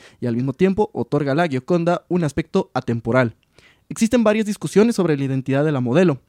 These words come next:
Inclusive se debate si fue real. Pero la teoría más aceptada es la historia de Vasari del siglo dieciséis, quien dice que la mujer representada es Lisa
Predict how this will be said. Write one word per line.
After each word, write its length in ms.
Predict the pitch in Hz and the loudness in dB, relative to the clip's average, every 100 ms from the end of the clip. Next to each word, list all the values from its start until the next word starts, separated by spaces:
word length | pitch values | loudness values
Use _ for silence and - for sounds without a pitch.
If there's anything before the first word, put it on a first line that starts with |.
| _ _ | _ _
Inclusive 480 | 160 156 139 160 208 | -2 0 0 2 2
se 100 | 170 | 0
debate 340 | 117 139 208 | 0 0 -2
si 120 | 202 | -6
fue 140 | 135 127 | -4 -2
real. 320 | 123 156 147 _ _ _ _ _ | 2 2 0 _ _ _ _ _
Pero 280 | 247 254 - | 4 6 4
la 220 | 143 135 | 0 -2
teoría 280 | - 120 123 | 0 -2 -2
más 180 | 120 127 | -2 -2
aceptada 560 | 175 185 - 190 196 - - | -2 -4 0 0 0 -2 -8
es 180 | 135 123 | -8 -6
la 60 | |
historia 280 | 117 - 160 | -6 -4 -2
de 200 | 147 180 | 0 -2
Vasari 480 | - 117 117 190 131 | -4 -6 -2 0 0
del 160 | 117 113 | -2 -6
siglo 320 | - 131 131 | -6 -4 -2
dieciséis, 500 | 135 156 190 247 - - _ | -2 -2 0 0 -2 -14 _
quien 220 | - 285 240 | -6 -2 -2
dice 200 | 220 220 | -2 -2
que 80 | |
la 60 | 156 | -2
mujer 240 | 156 175 165 | -2 -2 -2
representada 540 | 139 143 123 151 165 | -4 -4 -4 0 0
es 100 | 147 | 0
Lisa 300 | 180 185 233 | -2 -2 -4